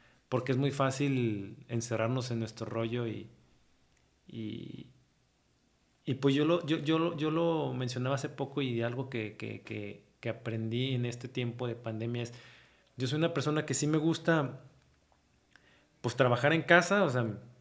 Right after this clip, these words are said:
me gusta, yo trabajaba dos, tres veces al día, perdón, a la semana. Antes de la pandemia pasó, pues, yo puedo, yo soy una persona como más introvertida que en lo que podría estar encerrado todo el tiempo en mi casa o en mi cuarto haciendo lo que ya, en mi rollo.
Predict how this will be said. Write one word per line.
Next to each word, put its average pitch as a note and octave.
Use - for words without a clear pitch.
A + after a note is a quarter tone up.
me G#2+
gusta, E3
yo D3+
trabajaba B2
dos, B2
tres B2+
veces B2
al A2+
día, A#2
perdón, A2+
a A2
la G#2
semana. C3
Antes A#2+
de B2+
la B2
pandemia D#3
pasó, D3+
pues, A#2+
yo B2+
puedo, C#3+
yo B2+
soy C#3
una C3+
persona B2
como B2
más A2+
introvertida A#2+
que B2
en A#2+
lo A2+
que -
podría A2+
estar D3+
encerrado C#3
todo C#3
el C3+
tiempo C#3
en C3+
mi A2+
casa B2+
o A2+
en G#2+
mi G2+
cuarto C3
haciendo A#2+
lo A2+
que A2
ya, C3
en B2
mi A2+
rollo. C#3